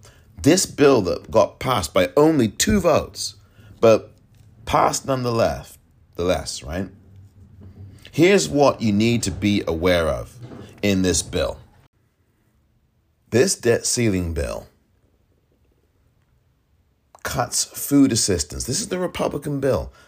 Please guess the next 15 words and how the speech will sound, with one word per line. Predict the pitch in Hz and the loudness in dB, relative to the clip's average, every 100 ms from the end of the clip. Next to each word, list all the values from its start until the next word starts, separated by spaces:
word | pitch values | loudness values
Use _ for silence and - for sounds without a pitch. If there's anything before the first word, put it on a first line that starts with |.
| _ - | _ -10
Cuts | - 165 - - | -4 -2 -2 -8
food | - - 143 139 | -10 -4 2 2
assistance | 127 - 95 - 76 73 | 2 -2 -4 -6 -10 -10
for | - 95 82 82 76 _ _ _ _ _ _ _ _ _ _ _ _ _ _ _ _ _ _ _ _ | -8 -2 0 -2 -4 _ _ _ _ _ _ _ _ _ _ _ _ _ _ _ _ _ _ _ _
between | 110 110 120 107 101 - | -2 0 2 2 0 -2
two | 156 170 | -4 -4
hundred | 160 143 143 123 | -4 -6 -6 -4
and | 104 | -4
seventy-five | - 113 107 107 95 98 95 90 | -2 -2 -2 -4 -4 -4 -4 -4
thousand | - 82 76 73 78 73 - | -2 -2 -2 -4 -6 -8 -8
and | 78 76 80 | -8 -6 -6
nine | 95 101 104 | -4 -4 -4
hundred | 95 - 95 98 92 78 | -8 -10 -6 -6 -6 -10
thousand | - 82 80 78 76 71 - | -8 -6 -4 -6 -8 -12 -12
people. | 71 62 - | -14 -14 -18